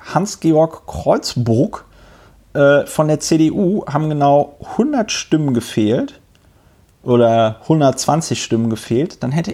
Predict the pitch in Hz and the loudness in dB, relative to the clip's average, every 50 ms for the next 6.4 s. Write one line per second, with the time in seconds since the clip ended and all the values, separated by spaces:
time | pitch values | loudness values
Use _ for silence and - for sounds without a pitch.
0 | - - 285 233 196 - - - 107 - 110 - - - 110 104 101 104 107 107 | -8 -6 -2 -2 -2 -2 -2 -6 -6 -6 -8 -8 -6 -8 -6 -4 -4 -4 -4 -6
1 | - _ - - 113 104 98 107 104 101 - _ _ _ _ _ _ _ _ _ | -8 _ -12 -10 -8 -8 -6 -6 -8 -8 -10 _ _ _ _ _ _ _ _ _
2 | - 120 120 123 147 160 196 262 370 359 - - 139 107 95 - - _ _ _ | -10 -6 -4 -2 0 0 0 0 0 -2 -2 -2 -2 -2 -4 -8 -14 _ _ _
3 | _ _ _ _ - 131 156 180 208 - 208 214 - - - 226 196 214 254 240 | _ _ _ _ -4 -2 0 0 0 0 -2 -4 -4 -4 -4 -4 -2 0 2 2
4 | 165 120 110 107 - - _ _ _ _ _ _ - - - - 160 156 190 202 | 2 0 -2 -4 -8 -18 _ _ _ _ _ _ -12 -10 -6 -2 0 0 0 0
5 | 202 202 196 190 170 160 156 165 170 170 156 147 135 127 120 120 123 123 - - | 0 0 0 0 2 2 2 2 2 2 2 2 0 0 0 -2 -2 -2 -4 -4
6 | - 151 226 240 - - - | -2 -2 -2 -2 -6 -14 -16